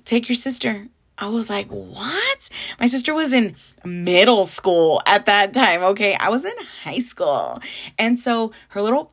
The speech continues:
friend Tara was over <laughs> it too. I don't know if Tara remembers this. And my mom was like, "And te llevas a la Tara." <laughs> I'm like, "Oh my gosh." I'm like, "Okay, fine, whatever." So I tell this guy, I'm like, "Yo, I can go with you,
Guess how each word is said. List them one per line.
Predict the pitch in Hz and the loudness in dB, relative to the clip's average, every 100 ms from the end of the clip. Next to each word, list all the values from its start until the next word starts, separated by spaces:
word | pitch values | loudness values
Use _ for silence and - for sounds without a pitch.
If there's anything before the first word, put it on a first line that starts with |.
| _ | _
friend | 220 254 311 254 | 4 4 2 -2
Tara | - - - 156 262 320 294 | -6 -12 0 6 6 6 4
was | 262 240 | 4 2
over | 233 226 | 2 6
<laughs> | |
it | 339 269 - | 6 6 0
too. | - 294 302 262 - - 392 - | -2 0 2 0 -2 -4 -6 -2
I | 180 | -2
don't | 247 | 0
know | 247 | -2
if | - | -2
Tara | 220 208 | -4 -2
remembers | 190 190 175 170 | -4 -6 -6 -8
this. | 175 165 - - - - _ _ - | -8 -8 -18 -20 -20 -20 _ _ 0
And | 233 240 240 233 _ _ 220 | 2 2 0 -4 _ _ -6
my | 220 | -4
mom | 214 208 | -2 -2
was | 214 | -2
like, | 208 - | -2 2
"And | 214 262 302 285 | 4 4 2 -2
te | 226 | 4
llevas | 208 226 240 | 6 6 4
a | 214 | 2
la | 180 | 2
Tara." | 196 202 185 - - - 285 | 4 4 4 -2 -10 -6 -6
<laughs> | - 269 339 | -4 -6 0
I'm | 349 339 | 0 2
like, | 233 220 - | 0 0 0
"Oh | 254 269 269 | 4 6 6
my | 262 262 262 | 4 0 0
gosh." | 254 254 240 240 | 0 -2 -2 -4
I'm | 247 | -4
like, | 240 233 - - - - - - - | -2 -4 -8 -16 -18 -20 -20 -2 4
"Okay, | 254 294 277 294 269 _ _ _ _ _ - - - | 4 6 2 2 -6 _ _ _ _ _ -20 -16 -2
fine, | 190 202 | 0 0
whatever." | 202 196 185 | 2 2 2
So | 185 190 | -2 -2
I | 175 | -2
tell | 175 202 214 | -4 -4 -4
this | 226 | -6
guy, | - 185 | -4 -4
I'm | 175 | -4
like, | 170 170 - | -8 -8 -4
"Yo, | 170 147 | -2 -2
I | - 170 | -2 -4
can | - 208 | -6 -4
go | 180 175 | -2 -2
with | 214 247 | -2 -2
you, | 254 277 | -2 -2